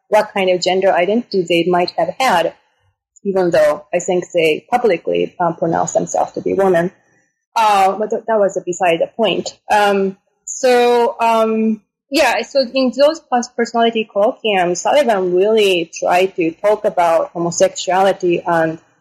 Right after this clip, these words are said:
something that could be read as a better, his effort to encourage the better acceptance of sexual minorities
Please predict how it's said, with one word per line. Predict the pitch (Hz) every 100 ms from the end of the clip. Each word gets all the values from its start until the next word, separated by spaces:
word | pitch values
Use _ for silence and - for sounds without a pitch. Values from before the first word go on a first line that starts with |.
| _ _ -
something | - 269 285 269 208
that | 190 -
could | 240 202
be | 180 170
read | 180 202 - 185
as | 170 175
a | 170
better, | 190 208 202 185 180 -
his | 233 190
effort | 233 240 247 233
to | - 196 180 -
encourage | 175 170 190 185 175
the | 165
better | - 185 175
acceptance | 165 - 190 185 165 160 175
of | -
sexual | - 175 - 165
minorities | 165 202 269 254 147 160